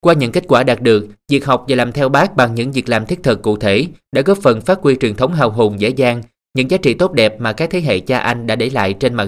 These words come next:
trận giữ gìn sự bình yên trên những tuyến đường, để xứng đáng hơn với truyền thống bảy mươi tám năm xây dựng, chiến đấu, trưởng thành của công an nhân dân. Đồng thời, thông qua việc học tập và thực hiện lời Bác dạy,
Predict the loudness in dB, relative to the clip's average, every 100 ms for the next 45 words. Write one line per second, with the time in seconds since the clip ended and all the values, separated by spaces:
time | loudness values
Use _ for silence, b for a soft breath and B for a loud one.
0 | -2 -2 -2 -4 -2 0 -2 -2 -2 -2
1 | -4 -2 -2 -2 B _ 0 0 0 -2
2 | -2 -2 2 2 2 B B -4 -2 0
3 | 0 -2 2 2 2 -2 -2 -2 -2 -2
4 | 0 -2 -2 -2 -2 -4 0 0 2 0
5 | -2 -4 0 0 0 -2 0 -2 -2 -8
6 | -14 -2 -2 0 -2 -2 -6 0 0 0
7 | -6 _ _ _ _ _ 2 2 4 2
8 | 0 -2 _ 0 2 2 0 -2 -4 0
9 | 0 0 -2 0 0 -2 0 0 0 0
10 | 0 0 -2